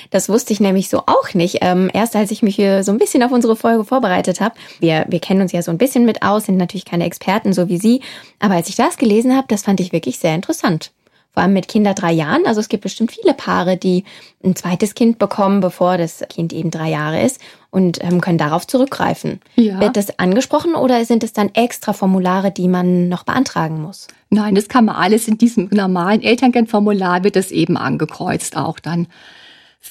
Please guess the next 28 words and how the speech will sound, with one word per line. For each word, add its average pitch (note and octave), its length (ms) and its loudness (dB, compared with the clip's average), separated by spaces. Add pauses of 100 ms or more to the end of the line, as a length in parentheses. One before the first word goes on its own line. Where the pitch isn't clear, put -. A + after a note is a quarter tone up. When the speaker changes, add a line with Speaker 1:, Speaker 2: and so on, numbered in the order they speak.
(140)
Speaker 2:
Wo A3+ 160 4
Sie D4+ 140 2
jetzt - 120 0
gerade B3+ 200 0
angesprochen C#4 520 2
haben, C4+ 120 4
dass C4 140 0
es - 40 -8
doch C4 120 0
viele C4 400 4
Eltern, A#3 640 2
äh, G3+ 160 2
gibt, - 560 0
die, G#3 300 4
ähm, F3+ 1160 0
innerhalb G3 380 2
der - 120 0
ersten - 280 -6
drei F3 180 -4
Jahre C#4 340 2
oder B3 240 0
innerhalb F#3 360 -2
der - 140 0
Elternzeit G#3 640 0
für E3+ 100 -4
das E3 160 -4
erste A#3 440 0
Kind, A3+ 440 2